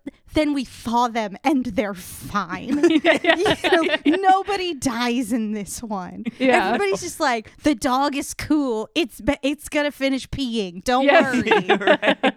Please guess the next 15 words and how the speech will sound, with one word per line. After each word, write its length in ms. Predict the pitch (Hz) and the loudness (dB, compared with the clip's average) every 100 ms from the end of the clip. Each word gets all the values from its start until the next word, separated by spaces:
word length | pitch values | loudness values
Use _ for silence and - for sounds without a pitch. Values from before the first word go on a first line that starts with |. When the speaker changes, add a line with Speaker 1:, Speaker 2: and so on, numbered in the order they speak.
| - | -6
Speaker 1:
Just 220 | 262 - | -10 -4
like, 320 | 381 339 226 - _ - | -2 -2 -6 -18 _ -6
ugh. 320 | 330 359 320 208 - - _ _ _ | -2 0 -2 -8 -18 -20 _ _ _
And 120 | 349 | -8
before 240 | 381 - 466 494 | -6 -2 -2 0
this, 140 | 466 | -4
I 80 | 403 | -4
think 160 | 370 359 | -6 -6
it 40 | |
was, 220 | 320 254 | -6 -8
uh, 460 | 254 254 269 240 220 | -6 -2 -2 -2 -4
everyone 420 | 247 277 320 311 | -4 -2 -2 -2
was 140 | 254 208 | -4 -6
hypnotized 1000 | - 247 311 330 370 359 381 381 - 247 | -8 -6 -4 -2 -2 -2 -2 -6 -6 -2
by, 560 | 240 233 233 220 208 | 0 0 -2 -4 -6